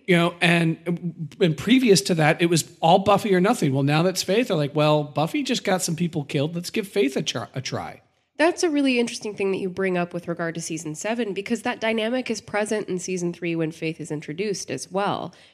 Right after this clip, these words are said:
Speaker 2: Faith comes into Sunnydale as a completely different personality, completely different type of person who would never have hung out with Buffy and her friends if they didn't come together through this, uh, this destiny. But she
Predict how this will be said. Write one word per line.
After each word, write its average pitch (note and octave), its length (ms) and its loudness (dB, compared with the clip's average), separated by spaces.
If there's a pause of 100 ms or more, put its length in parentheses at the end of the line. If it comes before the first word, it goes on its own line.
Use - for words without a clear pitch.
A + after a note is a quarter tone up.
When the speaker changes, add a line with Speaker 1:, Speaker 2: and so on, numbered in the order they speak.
Speaker 2:
Faith G3+ 400 0
comes G3 340 -2
into F3 300 0
Sunnydale F#3+ 800 -2 (300)
as G3 160 2
a F#3+ 80 4
completely C4+ 680 0
different G#3+ 300 0
personality, F3+ 720 -2
completely G3+ 560 -4
different F3 420 -4
type F#3+ 320 -4
of E3 180 -4
person E3 420 -6
who E3+ 360 0
would F3 180 0
never G3+ 540 0
have E3+ 160 -4
hung E3+ 200 -4
out D#3+ 140 -2
with - 180 -8
Buffy D#3 280 -4
and D#3+ 80 -6
her D#3 100 -6
friends D3+ 400 -4
if C#3 140 -10
they D3 240 -4 (400)
didn't E3 240 2
come D#3+ 240 -4
together D3+ 380 -4
through D3+ 320 -8
this, C#3+ 380 -6 (140)
uh, C#3 260 -6
this D#3 200 -6
destiny. G3+ 920 -6 (460)
But F3+ 260 2 (300)
she G3 720 -4